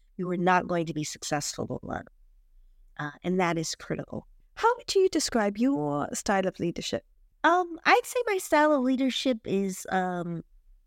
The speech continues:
Speaker 1: collaborative by nature. Um, I really try to lead from a place of, "Let's review all the facts and the data that we have and make a decision based on that.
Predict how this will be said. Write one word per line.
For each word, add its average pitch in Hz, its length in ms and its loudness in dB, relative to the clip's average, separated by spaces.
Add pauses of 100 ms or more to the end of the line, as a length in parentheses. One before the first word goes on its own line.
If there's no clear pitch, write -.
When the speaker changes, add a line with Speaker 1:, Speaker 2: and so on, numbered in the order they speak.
(680)
Speaker 1:
collaborative 196 600 0
by 247 160 2
nature. 175 460 0 (1080)
Um, 160 520 -6 (720)
I 196 60 6
really 196 320 2
try 208 240 2
to 190 100 2
lead 185 240 -4
from - 160 -8
a 175 80 -6
place - 460 -2
of, 170 120 2 (280)
"Let's 220 240 2
review 190 320 2
all 170 140 0
the 165 140 -6
facts - 420 0
and 160 120 -2
the 151 60 -2
data 151 300 0
that - 200 -6
we 151 120 -6
have - 340 -6 (300)
and 190 100 2
make 190 160 4
a 185 40 -2
decision 160 520 -2
based 139 340 -4
on 156 140 -2
that. 170 240 -2